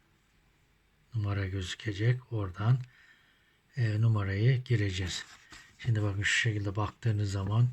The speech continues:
içerisi ışığa tutsanız da gözükmeyecek şekilde siyah, e, baskı var alt içinde. O değerleri giriyoruz ve hayırlı olsun diyerek, e, işlemi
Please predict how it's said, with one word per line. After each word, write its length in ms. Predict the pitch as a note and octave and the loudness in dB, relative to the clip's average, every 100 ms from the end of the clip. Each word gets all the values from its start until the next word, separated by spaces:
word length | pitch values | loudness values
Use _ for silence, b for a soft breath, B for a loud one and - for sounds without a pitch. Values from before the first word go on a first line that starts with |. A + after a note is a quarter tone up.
| - | -2
içerisi 580 | - G#2+ G2+ - A#2+ G#2+ | -6 -2 -4 0 0 0
ışığa 340 | - A2 G#2+ | 0 -2 -4
tutsanız 560 | - - A2 G#2+ G2+ F#2 | -6 -6 -2 -2 -2 2
da 240 | A#2 B2+ - - B B B _ _ - _ - _ - | 4 2 -2 -18 B B B _ _ -20 _ -20 _ -10
gözükmeyecek 680 | A2 G2+ G#2+ A2+ G2 G2+ F#2+ | -6 -6 -6 -8 -6 -6 -2
şekilde 680 | - A2 - G#2 G2+ A2+ B2 - _ _ _ b b _ | 0 -2 -4 -8 0 4 4 2 _ _ _ b b _
siyah, 460 | - - G#2+ G#2+ F2+ - - - _ _ _ _ _ _ _ - | -10 -4 0 -2 -4 -10 -14 -16 _ _ _ _ _ _ _ -10
e, 60 | A2 G2+ G2 G2 G2 F#2+ | -8 -6 -6 -8 -10 -10
baskı 400 | G2+ - - G#2 | -10 -10 -6 -4
var 140 | G2+ | -2
alt 320 | G2 F#2 - | -4 -6 -12
içinde. 500 | - - - G2+ B2+ C3+ - b b - C#3+ | -12 -12 -8 0 0 0 -10 b b -12 -4
O 140 | B2 | -2
değerleri 540 | A2+ A2 G2 G2 F#2+ G2 | 0 0 -2 -4 -6 0
giriyoruz 560 | A#2 A#2 A#2 C3+ B2+ - - - - - - | 2 2 4 2 0 -8 -16 -14 -12 -12 -8
ve 220 | A2+ A2+ B2 | -4 -2 -2
hayırlı 580 | B2 C3 A#2+ A#2 A2 | -2 0 0 2 0
olsun 560 | A2 G#2 - - C3 C3+ - - | -2 -4 -4 0 2 0 -10 -2
diyerek, 540 | B2 G#2 A2+ D#3 - _ B B B B B - | -2 2 0 0 -4 _ B B B B B -2
e, 880 | A#2+ G#2+ G#2+ G#2 G#2 G#2 G2+ G2+ G#2 | 0 0 0 0 -2 -2 -4 -4 -6
işlemi 680 | B2 - - G#2+ A#2 B2 B2 | -4 -4 -2 2 4 4 0